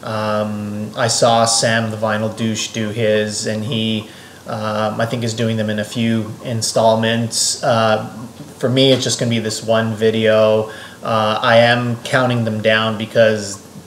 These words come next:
that's what I like to do. I li-, I, I do a lot of lists and, and I like to, you know, uh, put them in order and all that kind of stuff. So it's going to be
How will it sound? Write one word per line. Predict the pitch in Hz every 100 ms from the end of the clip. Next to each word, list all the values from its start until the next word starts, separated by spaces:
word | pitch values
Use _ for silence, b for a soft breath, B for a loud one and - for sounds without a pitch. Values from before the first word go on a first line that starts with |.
| - 120 110
that's | 107 104 -
what |
I | 110
like | 107 101 -
to |
do. | 101 101 101
I | 101
li-, | 101 104 113 107 104 101
I, | 104
I |
do | 104 113
a | 107
lot | 107 107
of | 104
lists | 107 107 - - 120
and, | 104 104
and | 104 101 104 104
I |
like | 107 104 104
to, | - 110 104 101 B B B B B -
you | 120 107
know, | 101 101 101 107
uh, | 113 101 101 101 98 - -
put | 151
them | 139
in | 123 117
order | 117 117 117
and | 110
all | 107 104
that | 107 -
kind | - 110
of | 110
stuff. | - 120 117 -
So | - 117 113
it's | 117 -
going | 120 127
to | 123
be | 120 120 117 113